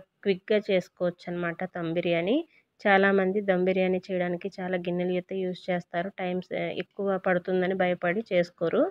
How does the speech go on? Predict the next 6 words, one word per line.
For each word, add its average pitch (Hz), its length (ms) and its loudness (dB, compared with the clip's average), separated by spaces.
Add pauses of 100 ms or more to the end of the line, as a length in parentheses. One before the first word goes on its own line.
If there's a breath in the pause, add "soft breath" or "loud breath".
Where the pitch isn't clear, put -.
(420 loud breath)
ఈ 226 100 6
విధంగా 208 400 10
గనక 190 360 4
మనం 196 280 4
చేసుకుంటే 180 600 0
ఖచ్చితంగా, 185 760 0